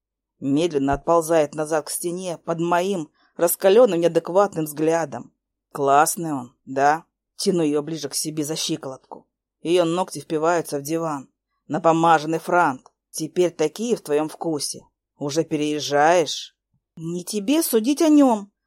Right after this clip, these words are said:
Отъебись от меня. Начинает вырываться. «Не трогай меня! Не смей прикасаться ко мне!» Это превращает меня в зверя. Внутри меня срывают последние остатки выдержки.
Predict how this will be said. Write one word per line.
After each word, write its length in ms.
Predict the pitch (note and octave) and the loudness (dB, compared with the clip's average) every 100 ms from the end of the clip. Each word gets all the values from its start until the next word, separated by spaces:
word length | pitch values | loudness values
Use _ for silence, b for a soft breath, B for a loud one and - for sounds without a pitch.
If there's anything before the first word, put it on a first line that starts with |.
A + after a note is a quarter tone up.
| _ | _
Отъебись 680 | - A3+ A3+ C4 B3 A#3 A#3+ | 2 2 2 -4 -2 0 0
от 140 | G#3 A#3+ | 0 2
меня. 520 | C4+ C4+ B3 F#3 - _ _ - | 4 4 2 -2 -8 _ _ -10
Начинает 760 | - C3 - D#3 F#3+ E3+ C#3+ | -6 -4 -4 -2 0 0 0
вырываться. 720 | D3 F3 F3 D3+ B2+ - G2 _ _ _ | 0 0 0 -2 -6 -14 -18 _ _ _
«Не 200 | A3+ A3+ | 0 0
трогай 600 | - A#3 A#3+ A3+ G3+ G#3+ | 4 8 10 10 8 6
меня! 500 | A#3 B3 B3 A3 F#3+ _ _ | 4 0 0 -2 -4 _ _
Не 180 | - C4+ | -2 0
смей 320 | C4+ C#4+ D#4 | 0 0 0
прикасаться 680 | C4 A#3+ C4+ C4+ E4+ C4 - | 0 -2 -2 -2 0 0 0
ко 160 | A3+ D4 | 2 4
мне!» 420 | D#4+ D#4 A#3 E3 _ _ _ _ _ _ _ - | 6 4 2 -2 _ _ _ _ _ _ _ 2
Это 300 | F3+ G#3 C#3+ | 2 2 -2
превращает 680 | D#3 D#3 E3 - G#3 F#3 E3+ | -2 -2 -2 0 0 0 -2
меня 340 | E3+ F3+ F#3 | -6 -4 -6
в 60 | D#3+ | -6
зверя. 640 | D3 D#3 E3 D#3 C3 A#2+ _ _ | -10 -6 -6 -6 -8 -16 _ _
Внутри 460 | - F#3 F#3+ G#3+ G#3+ | -8 -6 -4 -2 -2
меня 400 | F#3+ F#3+ F#3+ E3+ | -2 -4 0 0
срывают 600 | - F3 E3+ F3+ F3+ D#3+ | 0 0 2 4 2 0
последние 600 | D3+ - E3+ F3 D3 C#3 | -4 -4 -2 -2 -2 -4
остатки 460 | C3+ - D#3+ - D3 | -4 -4 -4 -4 -8
выдержки. 680 | C3+ D3+ C#3+ C3 - - | -4 -6 -6 -8 -8 -12